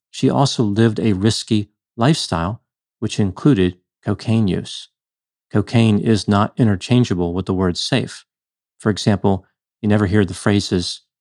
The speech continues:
"Your secret is cocaine with me," or "Better cocaine than sorry." When considering the evidence, do I think that Chris Zacco was guilty?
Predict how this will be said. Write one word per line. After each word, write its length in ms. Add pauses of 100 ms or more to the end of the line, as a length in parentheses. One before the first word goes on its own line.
"Your 120
secret 400
is 240
cocaine 520
with 180
me," 320 (440)
or 320 (340)
"Better 200
cocaine 520
than 140
sorry." 560 (600)
When 140
considering 380
the 120
evidence, 480 (180)
do 100
I 80
think 240
that 180
Chris 300
Zacco 480
was 180
guilty? 520